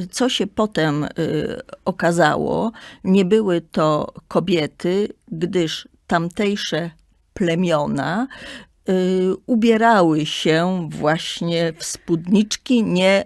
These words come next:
rozróżniając płci. Zarówno mężczyźni, jak i kobiety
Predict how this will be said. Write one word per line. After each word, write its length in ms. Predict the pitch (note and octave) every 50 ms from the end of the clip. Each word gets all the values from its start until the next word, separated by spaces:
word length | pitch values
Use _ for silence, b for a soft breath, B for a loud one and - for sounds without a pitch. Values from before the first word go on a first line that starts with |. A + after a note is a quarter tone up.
| - -
rozróżniając 1080 | E3 F3 E3+ E3+ G#3+ G#3+ E3 E3 D#3 F3+ E3 D3+ C3+ D#3 D#3+ D#3 D#3+ E3+ D#3+ - -
płci. 520 | _ - D3+ D3+ D#3 D#3 - E3+ D#3+ D3+ - D3
Zarówno 520 | D#3+ D#3 D3+ E3+ F#3 F3+ F#3 F3 D#3+ D#3
mężczyźni, 1400 | D#3 C#3+ C#3+ D3+ D#3+ D#3 - - - F#3 F3 D#3+ D#3 - - D#3+ D#3 D3+ D#3 E3 D3 F3+ F3 E3+ D#3+ C#3+ -
jak 280 | - E3+ D3+ D3+ - -
i 80 | D3+
kobiety 640 | - - - - G3+ - E3+ F3+ G#3 G#3+ - A#3+ A#3